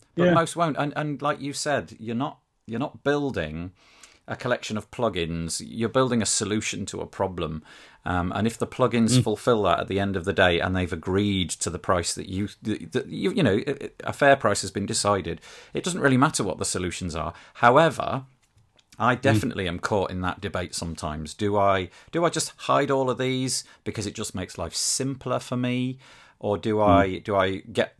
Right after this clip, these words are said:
Speaker 1: get, get out there in front and say, "Okay, so we're gonna use this plugin, this plugin, this plugin, this plugin"?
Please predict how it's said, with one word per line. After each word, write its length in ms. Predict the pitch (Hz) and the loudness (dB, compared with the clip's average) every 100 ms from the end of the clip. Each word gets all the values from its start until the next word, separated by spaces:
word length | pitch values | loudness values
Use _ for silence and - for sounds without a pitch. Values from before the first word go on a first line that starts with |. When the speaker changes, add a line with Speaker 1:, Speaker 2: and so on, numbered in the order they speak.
| - | -6
Speaker 1:
get, 260 | 117 - | -6 -4
get 140 | - 113 | -2 2
out 220 | 101 95 | 2 0
there 200 | 98 92 | -2 -2
in 120 | 90 | -6
front 260 | - 95 - | -4 -6 -6
and 100 | - | -6
say, 140 | 107 | -2
"Okay, 220 | - - | -2 -2
so 120 | 95 98 | -4 -4
we're 60 | |
gonna 120 | 95 85 | -4 -6
use 160 | 82 | -6
this 140 | 160 - | -6 -6
plugin, 280 | 139 123 | -6 -6
this 140 | 95 - | -6 -8
plugin, 300 | 92 82 87 | -8 -8 -8
this 100 | 90 | -8
plugin, 280 | - 76 85 | -10 -10 -10
this 140 | 98 | -10
plugin"? 260 | - 95 | -8 -8